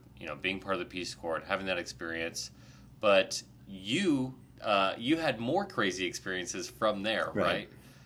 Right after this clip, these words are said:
Speaker 2: Yeah. Uh, so getting out of my community, I was, I was the last one out of my sector in Panama. There was about fifty,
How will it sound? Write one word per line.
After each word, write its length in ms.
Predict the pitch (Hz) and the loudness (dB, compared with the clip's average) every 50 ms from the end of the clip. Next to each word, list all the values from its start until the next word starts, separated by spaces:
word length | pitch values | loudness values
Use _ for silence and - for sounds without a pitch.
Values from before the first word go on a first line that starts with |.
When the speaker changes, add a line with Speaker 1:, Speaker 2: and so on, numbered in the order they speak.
| - - | 0 10
Speaker 2:
Yeah. 300 | 123 131 131 110 92 - - - - - - - - - - | 12 12 12 12 12 10 0 -14 -20 -20 -20 -20 -16 -4 2
Uh, 360 | 113 117 117 113 117 113 - | 6 8 10 12 12 12 10
so 500 | - - - 127 117 117 113 110 - - - - - - | 10 10 10 12 12 12 12 10 10 6 0 -10 -4 6
getting 220 | - 143 147 151 151 | 10 10 12 12 12
out 80 | 147 143 | 12 12
of 40 | |
my 120 | 143 139 131 | 12 12 10
community, 500 | - - 123 123 120 117 120 120 117 113 | 10 8 8 10 10 12 12 12 10 12
I 220 | 104 104 104 104 104 | 12 12 12 12 10
was, 280 | 104 101 101 104 - - | 8 6 4 4 6 8
I 80 | 117 | 10
was 140 | 131 135 113 | 10 12 12
the 80 | 120 113 | 12 12
last 340 | 117 123 120 107 - - 127 | 12 12 12 12 10 6 8
one 320 | 123 120 113 113 113 - - | 8 10 10 8 8 6 6
out 260 | 104 104 104 107 - - - - - - - - - - - | 6 8 8 6 6 2 -8 -20 -20 -20 -20 -20 -10 0 4
of 180 | 107 104 104 107 | 4 4 6 8
my 420 | 110 104 104 104 98 98 98 - - - - | 8 10 10 10 10 8 4 2 0 -2 -2
sector 420 | - - 120 104 - - 120 107 | 4 8 8 8 8 6 4 6
in 100 | 104 101 | 6 6
Panama. 440 | 101 107 104 101 101 101 101 101 101 | 6 4 4 4 6 4 6 4 6
There 180 | 101 104 101 101 | 6 6 6 6
was 140 | 101 104 - | 4 4 6
about 180 | 101 98 95 | 4 4 4
fifty, 540 | - - 123 117 - - - - - 123 | 6 6 4 4 4 0 -6 -4 -4 -4